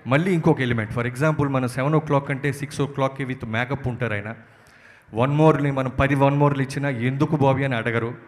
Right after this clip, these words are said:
ఇమ్మీడియట్గా లెవెన్త్ వన్ మోర్‌కి సిద్ధంగా ఉంటారు. ఈ మధ్య బెస్ట్ ఎగ్జాంపుల్ రాజమౌళి గారిని చూసిన తర్వాత గుర్తొస్తుంది. త్రిబుల్ ఆర్ సినిమాకి నైట్ బెనిఫిట్ షో వచ్చేసాను సార్ నేను కూడా.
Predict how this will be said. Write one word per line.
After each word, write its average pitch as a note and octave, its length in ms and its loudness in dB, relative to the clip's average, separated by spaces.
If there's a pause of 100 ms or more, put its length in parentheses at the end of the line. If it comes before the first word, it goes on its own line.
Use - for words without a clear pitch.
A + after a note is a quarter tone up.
(340)
ఇమ్మీడియట్గా C3+ 460 2
లెవెన్త్ B2+ 280 2
వన్ C3 160 2
మోర్‌కి B2+ 280 -2
సిద్ధంగా B2 380 0
ఉంటారు. A2+ 480 0 (600)
ఈ C3+ 80 0
మధ్య D3 280 2
బెస్ట్ C#3 320 0
ఎగ్జాంపుల్ C3+ 440 -4
రాజమౌళి C3 380 0
గారిని B2+ 260 -4
చూసిన C3 180 -6
తర్వాత B2 280 -4
గుర్తొస్తుంది. A2+ 680 -6 (440)
త్రిబుల్ D3+ 280 2
ఆర్ D#3+ 100 4
సినిమాకి C3+ 680 -4 (300)
నైట్ C3+ 240 0
బెనిఫిట్ C#3 300 2
షో C#3+ 120 2
వచ్చేసాను C3 400 -2
సార్ A2 180 -6
నేను A2+ 160 -4
కూడా. A2 300 -2